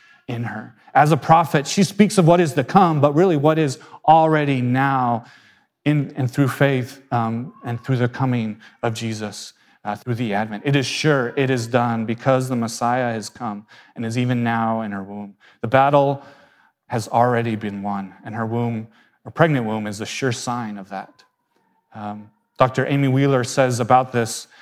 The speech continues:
uh, "Mary's praise itself is grounded in the victory of God." In the song that, uh, we'll be singing later today in the service, the Canticle of the Turning,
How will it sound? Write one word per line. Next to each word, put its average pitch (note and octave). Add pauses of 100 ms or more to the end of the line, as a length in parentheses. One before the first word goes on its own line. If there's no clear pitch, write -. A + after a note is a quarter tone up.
(280)
uh, A#2+
"Mary's D3
praise F3
itself D#3+
is A#2+
grounded D#3+
in C3+
the A#2+
victory A2+ (380)
of A2
God." G2+ (1160)
In B2
the A2+
song B2+
that, B2+ (140)
uh, A2+
we'll A2+
be A#2
singing B2
later A#2+
today A#2+
in A2+
the G#2+
service, A#2
the -
Canticle B2
of A2
the G#2
Turning, A#2